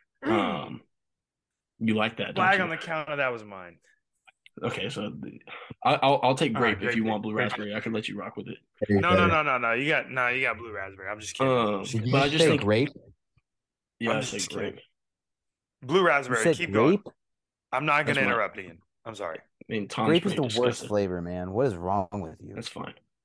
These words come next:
Speaker 2: Um, at the three, um,
Speaker 1: Small forward.
Speaker 2: so small forward, three guard.
Speaker 3: At the
Speaker 2: Um,
Speaker 3: three guard.
Speaker 2: <laughs> uh, as my small <laughs> forward, uh, on the other side of the, uh, of the court here.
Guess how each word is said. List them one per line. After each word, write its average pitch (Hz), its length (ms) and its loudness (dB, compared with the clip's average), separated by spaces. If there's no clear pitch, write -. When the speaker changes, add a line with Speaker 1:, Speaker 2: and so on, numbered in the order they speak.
Speaker 2:
Um, 95 400 -4
at 127 160 0
the 123 80 -4
three, 113 460 0
um, 107 380 -2
Speaker 1:
Small 143 200 2
forward. 110 220 2
Speaker 2:
so 113 300 0
small 113 280 -2
forward, - 300 -6
three 107 180 -2
guard. 101 320 -4
Speaker 3:
At 110 100 -2
the 120 100 2
Speaker 2:
Um, 107 100 0
Speaker 3:
three 113 160 2
guard. 90 320 2
Speaker 2:
<laughs> - 240 -8
uh, 156 120 2
as 131 640 2
my 123 160 4
small - 420 0
<laughs> - 100 -10
forward, 135 380 4
uh, 120 40 -2
on 117 260 -2
the 110 60 -2
other 110 180 -2
side 104 220 -4
of 101 80 -8
the, 110 80 -10
uh, 98 340 -4
of 104 80 -8
the 120 80 -12
court - 300 -2
here. 107 220 -2